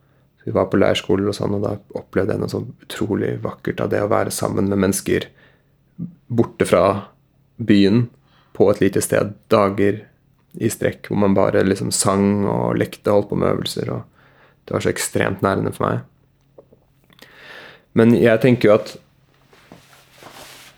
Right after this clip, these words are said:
dere sier at dere vokste opp med, med noen type sannheter eller noen type antagelser om hva virkeligheten var fra barndommen, og jeg føler jo også at jeg har gjort det, og de antagelsene var basert i kulturen,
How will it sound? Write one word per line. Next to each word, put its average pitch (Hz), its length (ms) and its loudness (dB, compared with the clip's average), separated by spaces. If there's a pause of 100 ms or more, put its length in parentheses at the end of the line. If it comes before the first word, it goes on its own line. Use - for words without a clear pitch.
(260)
dere 107 200 6
sier 107 200 6
at 107 100 2
dere 107 160 8
vokste 113 300 2
opp - 100 -8
med, 101 320 4 (320)
med 101 320 4
noen 95 440 2 (500)
type 107 260 2
sannheter 92 560 2
eller 104 80 4
noen 101 160 2
type 98 220 0
antagelser 95 760 2 (140)
om 107 120 0
hva 101 140 4
virkeligheten 98 480 0
var 98 300 0 (460)
fra 104 180 -2
barndommen, 104 500 0
og 101 80 4
jeg 101 80 2
føler 107 240 4
jo 95 80 4
også 98 160 2
at - 140 -2
jeg 95 220 0 (520)
har 101 140 2
gjort - 280 0
det, 107 120 4 (520)
og 107 100 -4
de 107 100 6
antagelsene 98 640 2
var 90 160 2
basert 92 380 0
i 87 80 -4
kulturen, 98 520 0